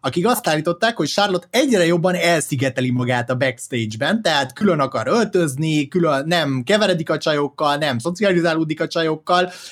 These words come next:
és eljutott az egész addig a pontig, hogy állítólag nem akarnak vele dolgozni a többiek, mert csak arra figyel, hogy ő nézzen ki jól a szegmensekben. Persze ezt, eh,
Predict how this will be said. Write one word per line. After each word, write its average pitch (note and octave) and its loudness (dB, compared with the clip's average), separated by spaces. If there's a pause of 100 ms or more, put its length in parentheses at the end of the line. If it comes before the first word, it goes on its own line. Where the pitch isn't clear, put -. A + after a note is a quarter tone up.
(120)
és E3+ -2
eljutott D#3 0
az D3+ 0
egész D#3+ 0
addig C3 0
a A#2+ -4
pontig, A3 0
hogy A3 0
állítólag F3+ 0
nem E3 0
akarnak C3+ -2
vele D3 2
dolgozni B2 -2
a A2 -4
többiek, G#3+ 0
mert G3 0
csak A3 -2
arra C3 0
figyel, F#3+ 0
hogy E3+ 2
ő E3 2
nézzen C3+ -2
ki C#3 -8
jól C#3+ -2
a C3+ -2
szegmensekben. A2 -10 (680)
Persze F3 0
ezt, D#3 -2
eh, D#3 4